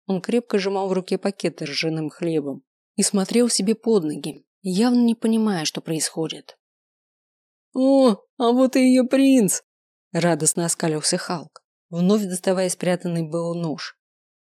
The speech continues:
«Сейчас они нам вдвоем стриптиз покажут. А ну, пацаны, страхуйте, чтобы нам не помешали!» Двое, что помладше, как по команде кинулись перекрывать входы в коридор.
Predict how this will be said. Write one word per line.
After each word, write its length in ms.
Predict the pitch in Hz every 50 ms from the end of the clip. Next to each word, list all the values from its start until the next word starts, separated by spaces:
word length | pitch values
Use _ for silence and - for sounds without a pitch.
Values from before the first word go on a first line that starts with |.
| _ _ _ _ _ _ _ _ _ _
«Сейчас 420 | - - 311 269 - 285 262 269
они 180 | 285 269 269 262
нам 220 | 254 262 262 269
вдвоем 480 | 240 226 226 240 247 277 285 277 247 208
стриптиз 460 | - - 202 214 208 - - 214 -
покажут. 640 | - - 196 196 - 226 190 156 151 156 _ - - _ _ _ _ _ _ _ _
А 180 | - - 214 240
ну, 180 | 254 269 277 262
пацаны, 540 | 269 226 - 254 240 254 262 247 233 214 -
страхуйте, 680 | - - - 233 247 254 - - 294 294 254 196 180
чтобы 260 | - - 196 180 180
нам 140 | 185 180 180
не 80 | 175 -
помешали!» 680 | - 226 196 202 208 - - 240 214 185 160 151 - - _ _ _ _ _ _ _ _ _ _ _ _ _ _
Двое, 460 | 180 165 151 170 165 180 214 233 220
что 180 | 196 - - 165
помладше, 680 | 147 190 185 190 190 190 180 147 - - - - 196 - _ _ _
как 240 | - 247 247 - _
по 80 | -
команде 520 | 214 - 247 226 220 214 202 180 165 151 151
кинулись 420 | - - 180 175 165 160 156 -
перекрывать 520 | - 180 165 165 - 165 165 165 170 156 -
входы 300 | - - - 185 160 151
в 80 | -
коридор. 480 | - - 170 180 165 170 156 135 -